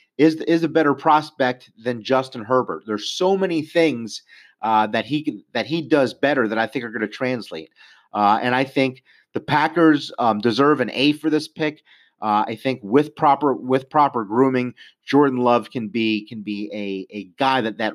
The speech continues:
really can take o-, can take over a game. Um, he's gotta develop. He's got stuff to work on, but man, uh, this guy has some impressive stuff to work with. Uh, I would say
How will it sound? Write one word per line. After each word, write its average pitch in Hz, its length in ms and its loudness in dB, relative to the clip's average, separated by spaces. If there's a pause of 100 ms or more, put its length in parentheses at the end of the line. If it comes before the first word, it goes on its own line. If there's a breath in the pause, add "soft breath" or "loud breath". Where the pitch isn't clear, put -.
really 113 280 2
can 110 160 -8
take 127 280 0
o-, 123 140 4
can 113 160 -12
take 131 260 0
over 120 300 4
a 104 100 0
game. 117 360 -4 (440 soft breath)
Um, 113 220 -2
he's 123 160 -4
gotta 143 220 0
develop. 165 420 2
He's 120 140 -4
got 151 180 2
stuff 160 220 0
to 151 100 -2
work 147 300 2
on, 117 120 -2
but 110 140 -4
man, 110 300 -4 (360 soft breath)
uh, 104 240 0
this 131 220 0
guy 117 200 0
has 110 500 -4 (420 soft breath)
some 139 200 -6
impressive 156 680 0
stuff 143 360 0
to 131 100 -2
work 127 320 2
with. 135 200 -2 (480)
Uh, 110 400 4
I 135 140 2
would 151 180 4
say 135 600 2